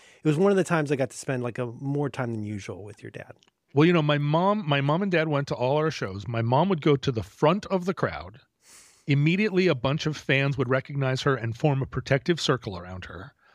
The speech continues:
Speaker 2: which she would be unaware of.
Speaker 1: We do that here with Steph Curry.
Speaker 2: You, you per-, form protective serv-, uh, circle?
Speaker 1: <laughs> Protective services, yeah.
Speaker 2: And then, so
Speaker 1: It's
Speaker 2: my
Speaker 1: Mar-,
Speaker 2: mom would
Speaker 1: it's
Speaker 2: sit up
Speaker 1: Marcia
Speaker 2: there,
Speaker 1: Protective Services.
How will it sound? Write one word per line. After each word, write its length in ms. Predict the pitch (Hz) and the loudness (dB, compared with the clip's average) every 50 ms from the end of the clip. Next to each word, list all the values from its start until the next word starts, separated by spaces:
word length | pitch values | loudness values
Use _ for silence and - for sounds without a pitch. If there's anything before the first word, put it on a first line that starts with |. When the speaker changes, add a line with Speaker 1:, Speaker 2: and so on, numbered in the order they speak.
| _ - | _ 0
Speaker 2:
which 200 | 135 156 160 - | 2 2 2 2
she 280 | - - - - 202 196 | 0 -2 0 0 2 2
would 140 | 220 214 165 | 2 2 2
be 140 | 196 190 196 - - | 0 -2 -2 -2 0
unaware 640 | 175 180 196 208 190 156 147 156 175 180 127 87 73 | 0 2 4 4 2 4 2 4 4 4 2 0 -2
of. 160 | - - - _ _ | -10 -16 -20 _ _
Speaker 1:
We 100 | 156 214 240 | 0 2 2
do 80 | 269 | 4
that 120 | 202 190 139 | 4 4 4
here 140 | 151 202 | 4 4
with 120 | 185 139 - | 2 2 0
Steph 220 | - 135 123 - - | -4 -6 -6 -6 -8
Curry. 360 | - 143 143 127 - - - _ _ _ _ _ _ _ _ _ _ _ | -10 -10 -10 -10 -10 -14 -18 _ _ _ _ _ _ _ _ _ _ _
Speaker 2:
You, 160 | - 143 151 165 | 0 0 0 2
you 140 | 135 143 170 | 0 -4 -6
per-, 260 | 165 _ - 175 175 | -6 _ -4 -4 -4
form 260 | - - - 160 160 156 | -2 0 0 2 2 0
protective 420 | - 147 - 175 160 - 175 147 | -2 -2 -2 -2 -2 -2 -6 -4
serv-, 280 | - 185 180 185 220 - | -2 -2 -2 -2 -4 -6
uh, 120 | - 143 180 | -2 0 0
circle? 400 | 170 220 190 180 - 240 240 196 - - | 0 0 -2 -4 -2 -2 -2 -2 -2 -6
Speaker 1:
<laughs> 140 | 247 - - | -12 -10 -6
Protective 340 | - 180 151 - - 165 135 | -2 -2 -2 -2 -2 -4 0
services, 600 | - 185 151 123 - - - - 107 110 - - | 2 2 2 2 0 -4 -6 -6 -6 -6 -4 -2
yeah. 100 | 139 117 - _ - - _ - | -2 -2 -2 _ -10 -20 _ 2
Speaker 2:
And 180 | 170 165 165 | 2 4 6
then, 200 | 180 190 196 190 | 6 4 4 2
so 120 | 196 196 185 | 2 2 4
Speaker 1:
It's 40 | 180 | 4
Speaker 2:
my 80 | 175 165 | 6 4
Speaker 1:
Mar-, 60 | 170 | 4
Speaker 2:
mom 140 | 190 220 240 | 2 2 2
would 100 | 226 208 | 2 2
Speaker 1:
it's 80 | 247 220 | 4 4
Speaker 2:
sit 60 | 220 | 6
up 40 | 208 | 6
Speaker 1:
Marcia 220 | 202 - - 208 | 6 6 6 6
Speaker 2:
there, 120 | 185 165 151 | 6 6 4
Speaker 1:
Protective 360 | 170 - 160 135 - - 110 | 4 4 4 4 4 2 -2
Services. 500 | - 135 110 104 95 - - - - - | 0 0 0 0 0 -2 -2 -2 -2 -4